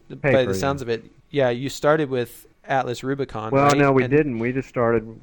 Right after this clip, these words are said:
Speaker 2: we just started with Word, and, Net-, and we,
Speaker 1: Oh,
Speaker 2: and
Speaker 1: okay.
Speaker 2: we just didn't do it. We jumped in, uh, uh, David Elliott, this, our high school tech coordinator,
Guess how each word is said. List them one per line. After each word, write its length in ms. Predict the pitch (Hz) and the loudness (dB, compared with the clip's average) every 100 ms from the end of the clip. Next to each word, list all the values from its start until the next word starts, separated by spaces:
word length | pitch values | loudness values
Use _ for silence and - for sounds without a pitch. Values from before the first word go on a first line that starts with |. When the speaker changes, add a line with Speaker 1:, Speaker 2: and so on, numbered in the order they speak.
| - | -12
Speaker 2:
we 140 | 113 | -8
just 160 | 113 - | -8 -8
started 340 | - 110 104 | -2 0 -2
with 260 | 101 101 - | -4 -8 -4
Word, 540 | 110 107 107 104 98 - | -2 0 0 -2 -4 -8
and, 240 | 101 95 | -8 -6
Net-, 180 | 98 113 | -6 -6
and 140 | 123 101 | -6 -8
we, 100 | 104 | -6
Speaker 1:
Oh, 140 | 123 | -6
Speaker 2:
and 80 | 127 | -6
Speaker 1:
okay. 120 | 123 | -6
Speaker 2:
we 60 | 110 | -2
just 240 | 113 110 | -4 -4
didn't 300 | - 117 117 | -4 -4 -2
do 160 | 113 123 | -2 0
it. 140 | 110 | 0
We 220 | 104 107 101 | -4 -14 -10
jumped 380 | 113 113 117 | -4 -4 -6
in, 180 | 110 101 - - _ _ - | -10 -12 -14 -20 _ _ -16
uh, 40 | 101 | -10
uh, 240 | 98 98 95 - - - 98 92 | -8 -8 -10 -20 -20 -18 -16 -8
David 260 | 101 113 117 | 0 0 2
Elliott, 400 | 123 127 98 104 107 - _ _ 120 107 | 2 2 -2 -6 -12 -20 _ _ -20 -18
this, 260 | 101 - - _ 107 | -18 -18 -20 _ -14
our 100 | 104 | -10
high 200 | 95 107 | -6 -6
school 240 | - 107 98 | -6 -12 -10
tech 240 | 120 113 | -8 -10
coordinator, 500 | - 101 98 98 | -8 -6 -4 -6